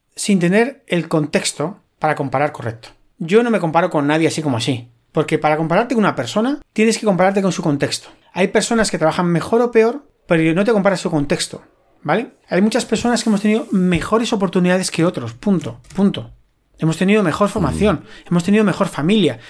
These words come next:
Speaker 1: hemos tenido mejores valores, mejor educación. Entonces, cuando tú te compares con algo, eh, hazlo con criterio.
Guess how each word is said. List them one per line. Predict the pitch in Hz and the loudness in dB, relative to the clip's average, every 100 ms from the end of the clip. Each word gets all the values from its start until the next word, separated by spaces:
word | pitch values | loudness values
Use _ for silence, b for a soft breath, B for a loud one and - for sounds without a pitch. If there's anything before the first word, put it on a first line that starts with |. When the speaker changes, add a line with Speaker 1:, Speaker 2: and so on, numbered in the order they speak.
| B | B
Speaker 1:
hemos | 190 190 | -2 2
tenido | 208 220 | 2 2
mejores | 185 202 190 | 2 2 0
valores, | 139 196 202 | 2 2 2
mejor | 160 190 | 0 0
educación. | 214 196 - 247 156 - _ b b | 0 0 -2 -2 -2 -6 _ b b
Entonces, | - 196 220 220 b b b | -6 -2 -2 -2 b b b
cuando | - 190 | -2 0
tú | 196 | 2
te | |
compares | 302 262 262 240 | 2 4 2 0
con | 233 | 0
algo, | 247 165 175 226 _ _ - | 2 2 0 -4 _ _ -6
eh, | 143 135 | -2 0
hazlo | 139 175 | 0 0
con | 220 202 | 2 0
criterio. | 139 151 175 110 | 0 -2 -2 -4